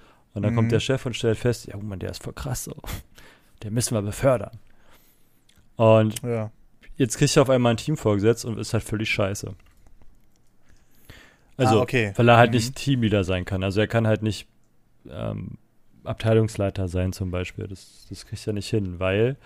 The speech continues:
Speaker 1: ähm, der zwar in seinem Thema, also in dem Ding, was er zum Beispiel bauen soll, total krass ist. Vielleicht ist er auch da einer der Besten. Das macht die Sache immer noch geiler,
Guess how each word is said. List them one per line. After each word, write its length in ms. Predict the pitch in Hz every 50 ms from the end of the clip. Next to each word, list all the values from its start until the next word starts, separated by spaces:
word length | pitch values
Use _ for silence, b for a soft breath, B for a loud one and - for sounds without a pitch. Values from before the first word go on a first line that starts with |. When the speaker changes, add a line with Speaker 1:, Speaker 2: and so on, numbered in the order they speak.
| B B B B B B B _ -
Speaker 1:
ähm, 300 | 113 107 104 101 104 101
der 220 | 95 113 113 113 113
zwar 220 | - - 117 107
in 100 | 107 104
seinem 240 | 95 101 95 95 -
Thema, 420 | - 143 160 180 190 143 107 101
also 180 | 98 95 87 104
in 200 | 101 101 95 85
dem 360 | 98 101 98 98 90 87 90
Ding, 200 | 98 127 143 151
was 160 | 123 110 -
er 100 | - 92
zum 120 | - 107 104
Beispiel 240 | 101 95 - -
bauen 340 | 98 87 104 107 110 113 117
soll, 320 | 107 - 92 87 90 87 90
total 320 | - - 104 - 120 117
krass 300 | 113 - - 120 117 -
ist. 180 | 110 110 120 -
Vielleicht 240 | - - 120 127 120
ist 140 | 127 - -
er 60 | 110
auch 80 | -
da 200 | 92 - 120 127
einer 180 | 117 92 87 85
der 100 | 85 87
Besten. 280 | 85 90 92 - - 120
Das 120 | 107 -
macht 160 | 104 98 -
die 60 | -
Sache 220 | 101 95 101 90 -
immer 160 | 98 98 95
noch 180 | 95 101 95 -
geiler, 340 | - 92 90 90 92 113